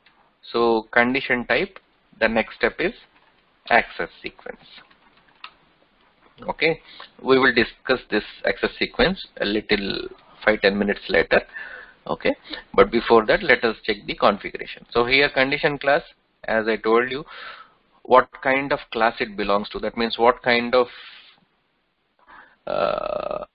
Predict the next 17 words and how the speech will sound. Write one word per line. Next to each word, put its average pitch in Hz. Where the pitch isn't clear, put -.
condition 139
type 110
it 98
is, 78
whether 110
it's 110
a 117
discount 110
or 107
surcharge, 104
whether 98
it's -
a 101
price, 107
expense 110
reimbursement, 98
tax, 104